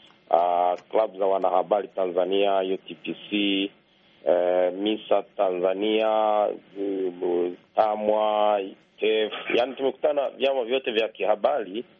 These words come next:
ah, vilivyoko hapa nchini, tumekutana hapa mjini Dodoma. Na mgeni rasmi alitarajiwa kuwa Rais wa Jamhuri ya Muungano wa Tanzania, Mheshimiwa Rais John Magufuli, lakini kwa bahati mbaya akapata, eh,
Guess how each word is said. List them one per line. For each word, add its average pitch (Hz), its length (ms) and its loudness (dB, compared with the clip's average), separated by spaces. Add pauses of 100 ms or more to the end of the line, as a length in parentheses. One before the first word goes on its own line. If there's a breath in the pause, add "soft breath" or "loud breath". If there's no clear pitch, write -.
(520)
ah, 104 320 2
vilivyoko 104 540 -2
hapa 107 240 0
nchini, 117 380 -4
tumekutana 98 480 -2
hapa 98 240 -2
mjini 87 300 -2
Dodoma. 95 440 0 (760)
Na 101 600 2 (100)
mgeni 107 400 -2
rasmi 123 320 -2
alitarajiwa 95 560 -2
kuwa 98 220 -2
Rais 98 260 -2
wa 92 80 0
Jamhuri 98 320 0
ya 95 60 0
Muungano 95 300 -2
wa 98 60 2
Tanzania, 95 680 0 (200)
Mheshimiwa 98 520 0
Rais 90 180 0 (1160)
John 98 220 0
Magufuli, 92 800 -2 (580)
lakini - 280 0
kwa 107 120 -2
bahati 101 320 -2
mbaya 117 360 2
akapata, 101 720 -2 (320)
eh, 92 440 0